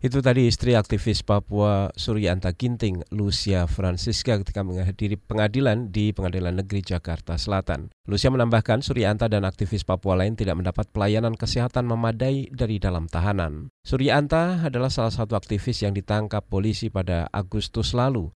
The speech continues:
Mereka dituduh terlibat dalam dugaan makar pada aksi dua puluh delapan Agustus dua ribu sembilan belas di seberang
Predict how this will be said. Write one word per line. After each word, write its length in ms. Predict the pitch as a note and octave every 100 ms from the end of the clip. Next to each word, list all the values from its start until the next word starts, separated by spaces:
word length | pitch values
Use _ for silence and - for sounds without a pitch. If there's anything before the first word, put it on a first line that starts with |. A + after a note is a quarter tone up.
| _
Mereka 240 | G2 G2 F#2+
dituduh 400 | F#2 A2+ A2 A#2
terlibat 400 | G#2 G#2 F#2+ C3
dalam 320 | A#2 G2+ F#2+
dugaan 320 | F2 E2 F2+
makar 320 | G#2+ G#2+ A2+
pada 320 | A2 F#2+ E2 F2+
aksi 240 | - A#2+
dua 160 | G#2 F#2+
puluh 240 | - F#2
delapan 400 | G2+ F#2 G2 E2
Agustus 480 | F2+ F#2 - A2 -
dua 160 | G2
ribu 80 | F2
sembilan 400 | - F#2+ F#2 F2+
belas 240 | F#2 F#2+ B2
di 160 | A#2+
seberang 400 | A2 A2+ F#2+ F2+